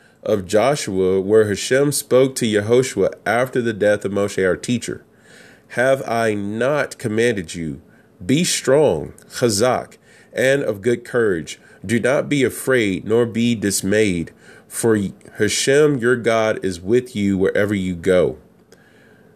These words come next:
Yehoshua one nine says, "And keep the charge of Hashem, your God, to walk in his ways, to keep his statutes, his commandments, his judgments,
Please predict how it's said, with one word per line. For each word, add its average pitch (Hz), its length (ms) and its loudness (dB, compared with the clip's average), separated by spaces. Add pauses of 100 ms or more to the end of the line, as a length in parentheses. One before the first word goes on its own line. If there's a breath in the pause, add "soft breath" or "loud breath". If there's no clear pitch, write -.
(120)
Yehoshua 120 580 2
one 107 260 2
nine 110 460 0 (480 soft breath)
says, 120 340 2
"And - 240 0
keep 190 340 -2
the 165 100 0
charge 151 420 4
of 147 80 0
Hashem, 151 420 2
your 143 140 0
God, 135 520 0
to 117 100 -2
walk 113 340 2
in 120 80 2
his 117 240 0
ways, 110 500 2
to 98 140 -4
keep 120 320 -2
his 120 180 2
statutes, 123 880 -2 (360 soft breath)
his 113 480 2
commandments, 120 680 0
his 120 440 0
judgments, 110 640 0